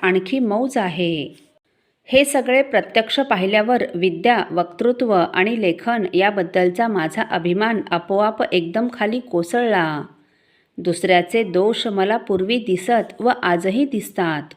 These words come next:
परंतु दुसऱ्याचे दोष पाहणे व बोलणे हे सद्गुरूंना आवडत नाही याची मनोमन खात्री झाल्याबरोबर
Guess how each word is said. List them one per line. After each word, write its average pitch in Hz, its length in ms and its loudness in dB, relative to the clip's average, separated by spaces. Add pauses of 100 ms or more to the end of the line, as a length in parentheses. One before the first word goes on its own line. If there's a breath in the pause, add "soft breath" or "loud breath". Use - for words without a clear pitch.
(480 soft breath)
परंतु 185 400 2
दुसऱ्याचे 190 600 0
दोष 190 360 -2
पाहणे 190 580 -2
व 214 180 -2
बोलणे 190 440 2
हे 208 320 -2
सद्गुरूंना 208 720 -2
आवडत 185 420 0
नाही 185 460 -2 (460 loud breath)
याची 220 320 2
मनोमन 214 520 2 (100)
खात्री 220 360 -2
झाल्याबरोबर 196 800 0